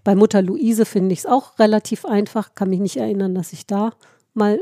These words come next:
schauen musste. Aber bei den Kindern, insbesondere Imke und Babs, Audi ist ja ein, ein Er, der Sohn, aber Imke und Babs, da kommt's schon vor, dass man mal zurückblättern muss oder vorblättern muss, um den Namen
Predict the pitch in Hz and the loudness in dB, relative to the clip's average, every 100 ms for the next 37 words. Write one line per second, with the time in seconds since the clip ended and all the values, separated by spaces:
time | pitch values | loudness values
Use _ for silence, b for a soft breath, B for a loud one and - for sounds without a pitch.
0 | 415 208 202 208 208 196 240 185 196 208 | -4 0 2 4 2 0 0 0 2 2
1 | 220 - 311 269 226 277 - _ _ _ | 2 2 4 6 4 0 -4 _ _ _
2 | 233 220 247 - 202 196 196 190 202 - | -12 -8 -8 -4 0 2 2 0 -2 -2
3 | 180 170 220 240 - - 196 202 202 185 | -4 0 0 0 -4 0 0 2 -2 -6
4 | - 180 196 180 214 - 190 320 214 214 | -8 -8 -6 -6 -8 -8 -8 -2 4 4
5 | 294 _ b b b - 226 214 240 196 | 4 _ b b b 0 2 4 2 0
6 | 196 220 - 190 175 220 - - - b | 0 -2 0 -4 0 0 0 -8 -16 b
7 | b b b - 208 233 _ _ _ _ | b b b 0 2 2 _ _ _ _
8 | - _ 240 240 - 214 - 226 202 214 | -20 _ 0 2 0 0 4 2 2 -2
9 | 196 190 - 208 277 - 202 - 196 196 | 0 -2 -4 0 0 2 -2 2 2 4
10 | 220 - 185 180 - 240 233 185 180 185 | 0 0 -4 -4 0 0 2 0 0 -2
11 | 190 202 240 202 208 180 170 165 160 | 0 -2 -2 -2 0 2 0 0 -2